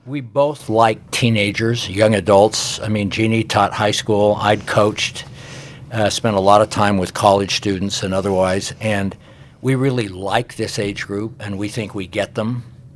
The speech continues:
And our children have h-, helped educate us along the way. And so I think we,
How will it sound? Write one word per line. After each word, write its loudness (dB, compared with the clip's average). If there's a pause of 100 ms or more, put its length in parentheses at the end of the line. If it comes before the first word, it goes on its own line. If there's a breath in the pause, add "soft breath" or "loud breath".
And -6
our 2
children 2
have -6 (800 loud breath)
h-, -12
helped 0
educate 2
us 0
along 2
the -2
way. 0 (100)
And -4 (540 loud breath)
so 4
I 2
think 0
we, -2